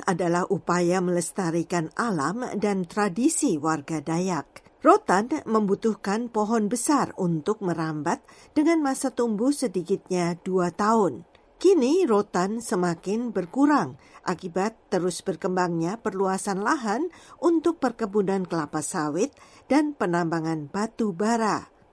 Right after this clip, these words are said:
Itu yang menjadi keprihatinan warga di Kalimantan Tengah, khususnya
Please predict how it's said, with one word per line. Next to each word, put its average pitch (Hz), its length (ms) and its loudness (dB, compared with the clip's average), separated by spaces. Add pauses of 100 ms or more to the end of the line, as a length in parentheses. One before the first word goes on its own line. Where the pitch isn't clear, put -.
(140)
Itu 285 480 4
yang 202 240 2
menjadi 196 480 0
keprihatinan 180 880 -2
warga 220 560 0
di 190 160 -2
Kalimantan 202 720 -4
Tengah, 247 460 -2 (240)
khususnya 254 640 2